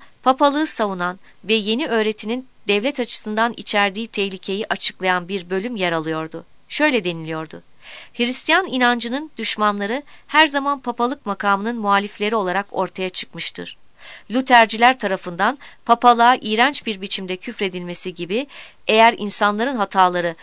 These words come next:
makama isnat edilirse, o zaman bu yalnız papalık için değil, krallık için de genel olarak bütün devlet yöneticileri için de geçerli olur. Halk düzenden ve yasadan yoksun duruma düşer.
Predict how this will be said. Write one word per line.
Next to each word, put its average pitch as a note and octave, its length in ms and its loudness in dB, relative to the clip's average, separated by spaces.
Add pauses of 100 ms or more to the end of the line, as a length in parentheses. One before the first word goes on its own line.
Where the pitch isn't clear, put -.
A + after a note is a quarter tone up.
(200)
makama A3 440 2
isnat F#3 440 -2
edilirse, F#3+ 600 -4 (320)
o C4+ 100 6
zaman C#4+ 400 2
bu C#4 120 -2
yalnız B3 420 0
papalık G3+ 440 -4
için F3+ 300 -8
değil, B3+ 260 -4 (280)
krallık G#3 460 4
için G3+ 300 -4
de A#3+ 180 -4 (240)
genel A3 240 2
olarak G3+ 460 -2
bütün A#3+ 320 -8
devlet G3 360 -2
yöneticileri F#3+ 640 -6
için F3 300 -8
de G#3 80 -6
geçerli F3 480 -2
olur. D#3 320 -8 (400)
Halk D4 440 4
düzenden G#3 600 2
ve G#3+ 60 -2
yasadan G3+ 520 -2
yoksun G3 400 -4
duruma E3+ 280 -6
düşer. E3 380 -6